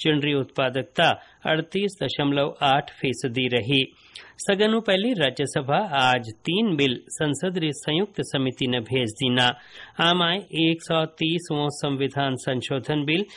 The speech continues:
केंद्र शासित प्रदेशों की सरकार संशोधन बिल और जम्मू कश्मीर पुनर्गठन संशोधन बिल शामिल है। प्रदेश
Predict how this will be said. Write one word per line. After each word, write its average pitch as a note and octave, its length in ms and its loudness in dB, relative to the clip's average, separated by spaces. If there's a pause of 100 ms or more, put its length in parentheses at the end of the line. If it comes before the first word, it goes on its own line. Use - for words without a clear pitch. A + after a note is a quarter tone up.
(280)
केंद्र A3+ 420 2
शासित D#3+ 600 -4
प्रदेशों C3+ 480 -2
की C#3+ 180 -4
सरकार C3 580 0
संशोधन C#3 680 -2
बिल E3+ 220 0 (300)
और C3+ 240 2
जम्मू F3+ 400 0
कश्मीर D3+ 540 -2
पुनर्गठन B2+ 800 -2
संशोधन B2 720 -4
बिल B2 320 -2
शामिल A2+ 460 -2
है। B2+ 220 2 (1040)
प्रदेश A#3+ 300 2